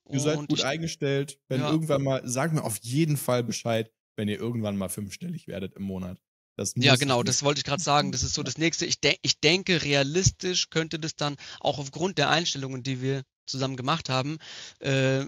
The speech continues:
Speaker 2: müsste das dann im Endeffekt nächstes Jahr oder vielleicht dieses Jahr noch, äh, passieren, dass man dann in einem Monat wirklich mal die fünf Stellen knackt.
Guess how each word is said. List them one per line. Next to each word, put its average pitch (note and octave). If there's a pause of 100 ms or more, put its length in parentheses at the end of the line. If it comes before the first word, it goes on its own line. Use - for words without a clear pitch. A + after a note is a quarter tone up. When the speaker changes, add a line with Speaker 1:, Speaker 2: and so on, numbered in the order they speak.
Speaker 2:
müsste D3
das C#3
dann C3
im B2+
Endeffekt B2+
nächstes B2+
Jahr A#2+
oder B2+
vielleicht C3+
dieses C3
Jahr A#2
noch, A#2
äh, A2+
passieren, A#2+
dass A2+
man A2
dann G#2+
in G#2+
einem G#2+
Monat A#2+
wirklich -
mal A2
die G#2+
fünf A#2
Stellen A2
knackt. -